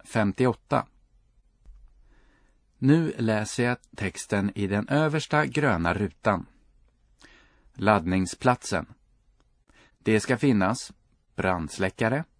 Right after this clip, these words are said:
laddningsinstruktioner, rökförbudsskyltar, skyddsglasögon,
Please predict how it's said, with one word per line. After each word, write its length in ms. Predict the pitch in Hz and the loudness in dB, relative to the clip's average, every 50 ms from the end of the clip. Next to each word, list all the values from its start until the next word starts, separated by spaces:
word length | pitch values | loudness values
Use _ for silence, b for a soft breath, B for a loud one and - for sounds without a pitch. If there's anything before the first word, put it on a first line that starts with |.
| _ _ _ _ _ _ | _ _ _ _ _ _
laddningsinstruktioner, 1500 | - 95 101 98 92 90 85 92 92 92 - - - 110 101 98 - - 98 - - 113 104 107 107 110 117 139 156 _ - _ _ _ _ _ _ _ _ | -2 2 2 2 2 0 -4 -4 -4 -6 -8 -6 -4 -4 -4 -4 -4 -6 -6 -4 -2 -2 0 2 2 0 0 -2 -6 _ -20 _ _ _ _ _ _ _ _
rökförbudsskyltar, 1400 | - - 104 123 117 - - - - 92 92 85 98 101 95 92 - - - 147 156 139 _ _ 87 80 78 - _ _ _ _ - _ _ - - _ _ _ | -2 2 4 4 4 2 -2 -6 -4 -4 0 2 2 2 0 0 -6 -4 -2 -2 -2 -2 _ _ -2 -2 -2 -4 _ _ _ _ -20 _ _ -20 -20 _ _ _
skyddsglasögon, 1200 | _ - - 170 139 101 - - - 113 104 110 113 113 - - 151 160 143 101 80 76 - - | _ 0 0 0 0 0 -6 -10 -6 -2 2 2 2 2 0 0 0 0 0 -2 -4 -6 -6 -12